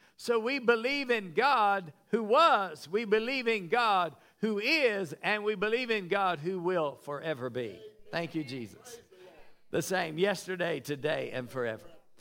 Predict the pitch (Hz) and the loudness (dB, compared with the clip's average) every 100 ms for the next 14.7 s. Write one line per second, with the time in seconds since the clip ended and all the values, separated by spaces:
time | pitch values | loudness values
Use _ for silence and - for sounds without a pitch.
0 | - - - 240 208 160 311 302 226 226 | -20 -14 -2 0 0 0 0 0 0 -2
1 | - 302 269 208 196 - - _ _ _ | 0 2 2 2 -2 -8 -16 _ _ _
2 | _ - 254 214 196 143 180 151 214 185 | _ -2 2 2 0 -6 -8 -2 0 -2
3 | 113 - _ _ _ - - - - _ | -6 -12 _ _ _ -20 -18 -20 -20 _
4 | - 190 202 202 - _ 143 226 302 254 | -2 2 2 0 -10 _ -2 0 2 2
5 | 208 254 233 202 247 233 233 240 180 233 | 2 0 0 2 2 4 2 0 0 0
6 | 262 220 220 208 311 330 254 190 214 247 | 0 2 2 2 4 6 4 4 -2 2
7 | 233 214 240 220 175 202 208 311 285 220 | 2 2 0 0 0 0 4 4 4 2
8 | 180 - - 208 185 247 285 214 170 156 | -4 -12 0 0 6 6 6 0 -2 2
9 | 277 311 262 170 208 190 190 196 170 - | 4 6 4 4 0 0 0 0 -2 -10
10 | - - - 240 254 - 190 120 104 _ | -16 -10 -8 -6 -6 -2 -2 -4 -10 _
11 | _ _ _ _ - 202 165 175 175 175 | _ _ _ _ -4 -2 -2 -4 -2 -2
12 | 135 95 123 117 113 120 - - - 147 | -2 -4 -4 -4 -4 -2 -2 -4 -4 0
13 | 175 175 175 120 90 - _ _ 156 196 | 2 2 0 -2 -8 -20 _ _ -8 -6
14 | 165 160 196 220 151 113 | -4 -4 -2 -2 -4 -8